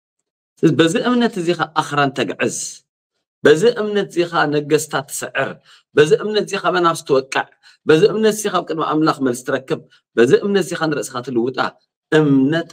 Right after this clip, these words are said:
ኣለካ። እዚ እምነት እዚ ነበልባል እዩ። ኤፌሶን ሽዱሽተ ካብ ዓሰርተ ኣርባዕተ ሳብ ዓሰርተ ሽዱሽተ ሪኢኹምሞ ነቲ ርሱን መንትግ፣ ርሱን መንትግ ማለት ካብ ምኽሪ ጸላኢ ቀደም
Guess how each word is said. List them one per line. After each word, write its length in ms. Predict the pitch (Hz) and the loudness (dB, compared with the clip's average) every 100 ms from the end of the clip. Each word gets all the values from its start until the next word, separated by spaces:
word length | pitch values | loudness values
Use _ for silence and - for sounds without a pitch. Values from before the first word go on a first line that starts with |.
| _ | _
ኣለካ። 540 | 117 104 - - _ - - _ _ _ _ _ _ _ _ _ _ _ _ _ - | -8 -6 -10 -18 _ -20 -20 _ _ _ _ _ _ _ _ _ _ _ _ _ 0
እዚ 120 | 127 196 | 4 4
እምነት 320 | 170 175 175 - | 4 0 0 -4
እዚ 140 | 143 165 - | -8 -8 -8
ነበልባል 500 | 127 135 165 165 104 | 0 0 2 -2 -4
እዩ። 120 | 85 - | -6 -12
ኤፌሶን 320 | - 123 143 | -14 -8 -6
ሽዱሽተ 300 | 143 156 - 131 156 - _ _ _ _ _ | -4 -6 -2 -2 -2 -10 _ _ _ _ _
ካብ 140 | - - | -6 -4
ዓሰርተ 320 | - - 147 | -2 -4 0
ኣርባዕተ 240 | 143 135 | 0 0
ሳብ 160 | - 131 | -2 -4
ዓሰርተ 300 | 117 - 135 | -4 -4 -6
ሽዱሽተ 240 | - 120 120 | -6 0 2
ሪኢኹምሞ 360 | 135 143 120 120 147 _ _ _ _ _ _ - | 2 0 -2 -2 -6 _ _ _ _ _ _ 2
ነቲ 260 | 151 185 - | 2 2 0
ርሱን 400 | 202 202 - 226 208 | 2 2 2 2 4
መንትግ፣ 480 | 196 190 - 185 - - _ - - _ _ _ _ _ | 4 2 2 0 0 -12 _ -20 -20 _ _ _ _ _
ርሱን 280 | 143 143 202 | 2 4 4
መንትግ 320 | 190 196 202 156 | 4 4 2 4
ማለት 260 | 165 196 - | 2 2 0
ካብ 160 | 170 | 0
ምኽሪ 200 | 170 165 170 | 0 -2 -2
ጸላኢ 300 | 165 175 - | 2 2 2
ቀደም 300 | - 175 180 | 2 2 2